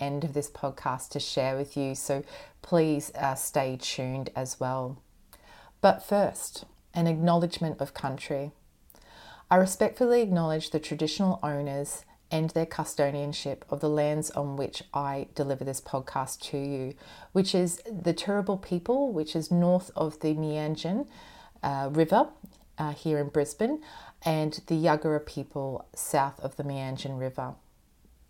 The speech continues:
I acknowledge the cultural and spiritual connection that Aboriginal and S-, Torres Strait Islander peoples have with the land and the sea.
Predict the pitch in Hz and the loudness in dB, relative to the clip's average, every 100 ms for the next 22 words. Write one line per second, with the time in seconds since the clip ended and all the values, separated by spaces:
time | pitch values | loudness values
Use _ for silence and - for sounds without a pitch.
0 | - - - - 190 180 202 233 226 247 | -20 -20 -12 4 6 8 6 6 4 -2
1 | - 175 - - 156 156 - 160 151 - | 2 2 2 0 0 0 0 2 2 2
2 | 165 - 147 139 - 147 143 143 143 - | -4 -2 -6 -6 -4 -4 -2 -2 -2 2
3 | 156 156 165 156 165 160 - 147 - - | 2 4 0 0 -2 -2 -4 -6 -6 -8
4 | - - 165 156 - 156 - 143 143 143 | -10 0 2 2 0 0 0 -2 -2 -2
5 | 147 - - 135 143 135 139 - - - | -4 -4 -8 -6 -4 -4 -6 -12 -18 -20
6 | - - 160 156 156 151 151 147 139 139 | -20 0 4 4 2 -6 -4 -2 -4 -6
7 | 139 135 - 135 131 | -6 -8 -6 -6 -6